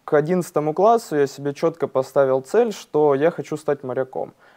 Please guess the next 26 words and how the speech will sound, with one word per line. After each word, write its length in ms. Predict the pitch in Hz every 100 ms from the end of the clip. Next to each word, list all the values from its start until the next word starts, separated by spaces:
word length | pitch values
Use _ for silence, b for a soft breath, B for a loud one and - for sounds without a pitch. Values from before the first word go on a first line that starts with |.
| b
Поэтому, 640 | 143 151 160 156 151 143
когда 260 | 139 143 151
я 40 |
выпускался 540 | 143 147 - 151 147 143
со 160 | -
школы 520 | 147 - 240 220 147 127
и 40 |
сдавал 420 | 120 127 139 147
экзамены, 840 | 151 202 226 208 180 160 147 113 -
как 140 | 139
бы 160 | 131 131
я, 400 | 147 165 160 131 - _ _ _ _ _ _ - _ _ _ - _ _ -
ну, 200 | 165 139
твердо 400 | - 165 151 135
выбрал 380 | 143 143 143 170
институт, 420 | 175 214 262 262 _ _ _ -
Азовский 500 | 143 156 151 - 143
морской 480 | 143 143 - 143
наш, 320 | 131 127 127 _ -
мариупольский, 720 | 127 131 127 117 - - -
и, 460 | - 208 220 214 156 b b b b b
а, 360 | 131 127 127 127
подал 320 | 190 180 151
документы 480 | 139 143 165 175 131
только 320 | 151 143 131
туда. 340 | 123 113 -